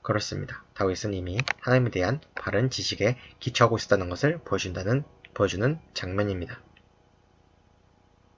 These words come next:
여러분, 오늘날 우리가 살아가면서 어떤 신앙을 가지고 살아갑니까? 우리는 성경의 인물들을 신앙을 본받아 살아갑니까?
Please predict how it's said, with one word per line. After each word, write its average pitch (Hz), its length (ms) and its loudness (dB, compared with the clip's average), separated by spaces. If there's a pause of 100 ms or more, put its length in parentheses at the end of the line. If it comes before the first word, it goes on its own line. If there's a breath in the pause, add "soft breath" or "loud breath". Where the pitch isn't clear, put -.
(1040 loud breath)
여러분, 98 320 4 (160)
오늘날 101 380 2
우리가 101 280 4
살아가면서 113 720 2
어떤 131 380 6
신앙을 117 380 2
가지고 98 440 -4
살아갑니까? 110 640 2 (880 loud breath)
우리는 101 400 4 (460 loud breath)
성경의 135 580 2
인물들을 107 600 2 (180)
신앙을 147 480 2 (580)
본받아 98 380 6
살아갑니까? 113 720 6